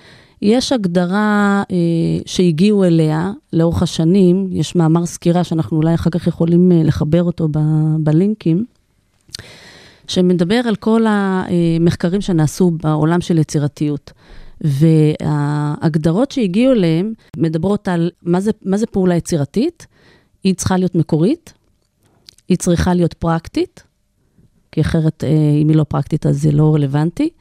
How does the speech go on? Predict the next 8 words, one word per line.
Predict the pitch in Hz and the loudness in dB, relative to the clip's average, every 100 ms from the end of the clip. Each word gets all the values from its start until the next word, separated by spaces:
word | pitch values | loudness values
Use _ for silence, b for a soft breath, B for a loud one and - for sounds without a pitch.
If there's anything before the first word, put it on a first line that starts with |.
| b b b b b - | b b b b b -2
אה, | 175 165 | 0 0
צריך | 185 208 - | -2 -2 0
להיות | 202 190 | 0 0
לה | 196 185 170 | 0 0 0
גורם | 151 165 180 175 | 0 2 2 0
הפתעה, | 160 - 143 147 247 - _ _ _ _ _ B B B B - | -4 -4 -2 0 -2 -6 _ _ _ _ _ B B B B -4
וצריכה | 151 165 185 185 180 180 - - 240 | 0 2 2 2 2 0 -4 -6 -2
להיות | 262 | 0